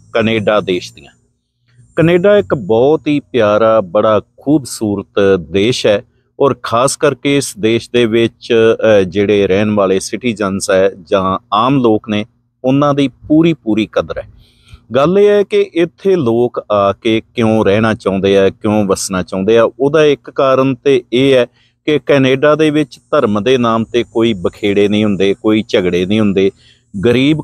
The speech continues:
ਕੌਣ ਹੈ, ਅਮੀਰ ਕੌਣ ਹੈ, ਉੱਚੀ ਜਾਤ ਦਾ ਕੌਣ ਹੈ, ਨੀਵੀਂ ਜਾਤ ਦਾ ਕੌਣ ਹੈ,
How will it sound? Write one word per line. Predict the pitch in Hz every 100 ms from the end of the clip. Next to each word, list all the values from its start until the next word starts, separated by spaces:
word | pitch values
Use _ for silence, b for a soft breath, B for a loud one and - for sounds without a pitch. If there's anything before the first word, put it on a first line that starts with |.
| -
ਕੌਣ | 156 160 156
ਹੈ, | 156 151 139
ਅਮੀਰ | 131 113 127
ਕੌਣ | 127 143 139 147
ਹੈ, | 143 131 _ _ _ _ -
ਉੱਚੀ | 127 - 165
ਜਾਤ | 147 151 143
ਦਾ | 131 147
ਕੌਣ | 139 143 143
ਹੈ, | 147
ਨੀਵੀਂ | 139 110 117 135
ਜਾਤ | 131 131 127 -
ਦਾ | 135 135
ਕੌਣ | - 131 135
ਹੈ, | 135